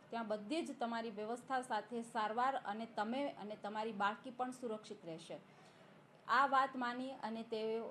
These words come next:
સ્મીમેર હોસ્પિટલમાં આવ્યા અને સ્મીમેર હોસ્પિટલની અંદર છેલ્લા અઢી મહિનાથી અમારી ડૉક્ટર ટીમ, જેમાં ડૉક્ટર જીતેશ શાહ,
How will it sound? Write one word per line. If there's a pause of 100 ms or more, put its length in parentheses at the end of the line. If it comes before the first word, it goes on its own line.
સ્મીમેર
હોસ્પિટલમાં
આવ્યા
અને
સ્મીમેર
હોસ્પિટલની
અંદર
છેલ્લા (100)
અઢી
મહિનાથી (400)
અમારી
ડૉક્ટર
ટીમ, (460)
જેમાં
ડૉક્ટર
જીતેશ
શાહ,